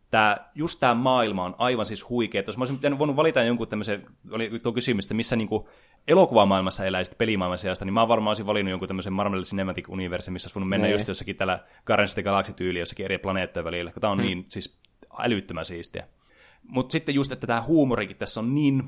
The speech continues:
Speaker 1: mahtavaa. Sitten se ei oo semmoista ei oo tylsää kohtaa tässä elokuvassa ollenkaan. Actioni on tosi hyvää. Tietenkin tää juoni on silleen vähän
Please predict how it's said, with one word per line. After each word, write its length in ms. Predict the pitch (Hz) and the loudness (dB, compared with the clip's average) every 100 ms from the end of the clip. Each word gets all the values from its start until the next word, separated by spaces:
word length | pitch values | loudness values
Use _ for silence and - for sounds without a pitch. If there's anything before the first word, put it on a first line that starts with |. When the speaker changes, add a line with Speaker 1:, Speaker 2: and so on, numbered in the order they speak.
| - | -6
Speaker 1:
mahtavaa. 540 | 113 120 117 - 98 | 0 2 2 -4 -2
Sitten 200 | 98 - | -2 -4
se 240 | 147 160 156 | -4 -4 0
ei 180 | 170 165 | 0 2
oo 40 | |
semmoista 360 | 151 170 151 - _ _ _ | 0 0 -4 -6 _ _ _
ei 80 | 156 | -2
oo 40 | |
tylsää 380 | 160 196 175 117 | 0 0 2 0
kohtaa 360 | 104 - - 92 | 2 2 2 -4
tässä 180 | 95 - | -4 -4
elokuvassa 500 | 104 95 95 87 - | -2 -2 -2 -6 -4
ollenkaan. 500 | 107 92 85 85 80 _ - | -2 -2 -4 -8 -10 _ -2
Actioni 380 | 156 - 127 107 | -2 2 2 0
on 60 | |
tosi 260 | 101 104 98 | -2 -4 -4
hyvää. 340 | 98 95 95 - _ - - | -2 -2 -4 -8 _ -20 -8
Tietenkin 240 | 143 151 156 | -4 -4 2
tää 80 | 160 | 4
juoni 440 | 170 190 165 131 | 10 12 10 8
on 80 | 110 | 2
silleen 320 | 107 101 95 | 0 0 0
vähän 280 | 101 98 | 0 -4